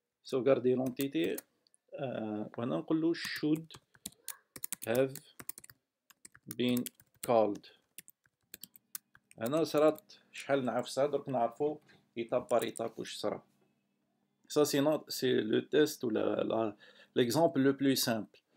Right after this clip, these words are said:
Euh, l'exemple تاعي, c'est que pour ajouter to do, نجوز له des données,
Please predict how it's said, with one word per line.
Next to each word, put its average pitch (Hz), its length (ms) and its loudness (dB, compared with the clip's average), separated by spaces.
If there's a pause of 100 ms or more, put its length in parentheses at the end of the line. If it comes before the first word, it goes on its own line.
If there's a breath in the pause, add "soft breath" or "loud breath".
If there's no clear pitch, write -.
(380)
Euh, 110 1000 4
l'exemple 131 640 2
تاعي, 131 400 6
c'est 117 200 -2
que - 180 -18
pour 117 160 2 (180)
ajouter 104 840 0
to 120 140 2
do, 202 360 2 (420 soft breath)
نجوز 135 520 4
له 120 340 4
des 123 180 -2
données, 120 540 4